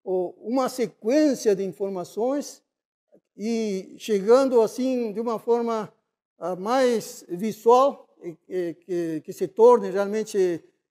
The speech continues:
é, aplicativo e que, e que desperte de que nós temos realmente que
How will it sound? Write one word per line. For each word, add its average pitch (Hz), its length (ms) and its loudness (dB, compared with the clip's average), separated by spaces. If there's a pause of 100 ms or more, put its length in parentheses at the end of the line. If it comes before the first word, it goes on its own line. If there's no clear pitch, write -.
(120)
é, 170 320 -8
aplicativo 226 840 -6
e 220 200 -10
que, 247 280 -6 (460)
e 214 140 -10
que 247 100 -8
desperte 254 800 -2 (460)
de 196 100 -4
que 202 420 0
nós 233 400 -2
temos 254 440 -6
realmente 220 520 -6
que 240 300 -6